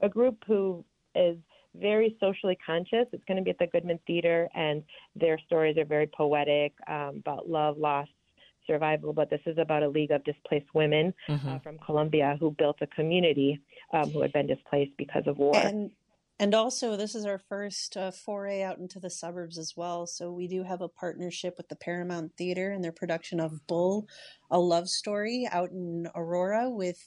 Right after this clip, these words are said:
Speaker 3: the amazing playwright Nancy Garcia Loza, who is a born and raised Chicagoland native, who's finally gotten, after all these years, her first ever, um,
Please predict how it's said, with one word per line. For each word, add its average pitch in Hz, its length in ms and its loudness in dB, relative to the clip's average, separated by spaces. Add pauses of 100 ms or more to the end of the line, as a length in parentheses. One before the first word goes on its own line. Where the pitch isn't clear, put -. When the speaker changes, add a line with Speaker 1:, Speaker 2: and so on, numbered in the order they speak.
(100)
Speaker 3:
the 175 380 -6
amazing 180 600 -2
playwright 185 500 -2
Nancy 180 340 -6
Garcia 180 460 -4
Loza, 180 440 -4
who 175 100 -6
is 165 100 -6
a 165 60 -6
born 175 280 -6
and 175 100 -4
raised 175 320 -6
Chicagoland 170 640 -4
native, 165 440 -2 (380)
who's 185 140 -2
finally 196 420 0
gotten, 170 600 -4 (120)
after - 320 -8
all 185 180 0
these 175 240 -2
years, 160 440 -6
her 165 100 -6
first - 520 -4
ever, 165 540 -2 (440)
um, 160 500 -2